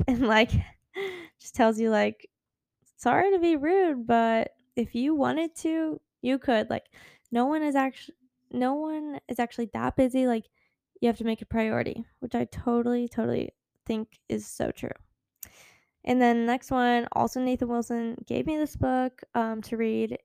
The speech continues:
Big Magic. That's mostly for inspiration, but definitely if you wanna be inspired, then you won't be stressed. So <laughs> that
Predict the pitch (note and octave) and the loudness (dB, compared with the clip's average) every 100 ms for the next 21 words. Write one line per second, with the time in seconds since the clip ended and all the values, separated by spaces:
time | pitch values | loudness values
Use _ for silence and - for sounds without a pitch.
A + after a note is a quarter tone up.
0 | _ A3+ A#3+ A3 G#3 G#3+ A3 G#3+ A3 G#3 | _ 0 2 0 -2 -2 -2 -2 -2 -8
1 | - - B3+ B3 C4+ C#4 - C4+ C4+ - | -12 -2 -2 0 -4 -4 -2 -2 -2 -2
2 | A#3 G#3+ G3 - A3+ G#3+ A3+ - A#3 A#3 | -2 -4 -6 -4 -2 -2 -2 -4 -2 -2
3 | A#3 - _ - _ _ A3+ A3 G#3 - | -4 -8 _ -20 _ _ 2 4 2 0
4 | A3 G#3 A#3 A#3 A#3 A3+ A#3+ _ _ _ | -2 -2 -2 0 0 -2 -6 _ _ _
5 | A3+ - A3+ A3 A3 G#3+ G#3+ G#3 - - | -6 -2 0 2 2 2 -2 -4 -2 2
6 | G#3+ A#3 D4 C4+ A#3 A3 A3 G#3+ G#3+ D4 | 4 4 2 2 0 2 2 2 2 0
7 | - G#4+ - - - A3+ G#3 G#3+ A#3+ - | 2 2 0 -6 0 4 6 6 2 -4
8 | - C#4+ | -6 -6